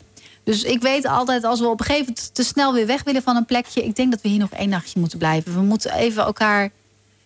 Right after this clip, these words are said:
even echt ontmoeten in die struikeling. En daarna wordt de vakantie een hele andere vorm, krijgen we dan. En anders ben je soms alleen maar aan het doorjakkeren op zoek naar het volgende herademmomentje. Maar dan voel je je toch niet echt vervuld. Er is een diepere laag in de stilte te vinden.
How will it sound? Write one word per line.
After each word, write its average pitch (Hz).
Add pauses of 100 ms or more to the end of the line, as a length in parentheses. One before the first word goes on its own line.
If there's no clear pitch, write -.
(100)
even 233
echt 240
ontmoeten 233
in 214
die 208
struikeling. 220
En 208
daarna 208
wordt 214
de 202
vakantie 208
een 190
hele 233
andere 220
vorm, 175
krijgen 160
we 165
dan. 151 (680)
En 214
anders 240
ben 240
je 240
soms 262
alleen 254
maar 269
aan 247
het 220
doorjakkeren 247
op 220
zoek -
naar 240
het 214
volgende 226
herademmomentje. 190
Maar 196
dan 208
voel 269
je 247
je 226
toch 311
niet 247
echt 208
vervuld. 170
Er 202
is 240
een 208
diepere 254
laag 208
in 202
de 190
stilte 185
te -
vinden. 180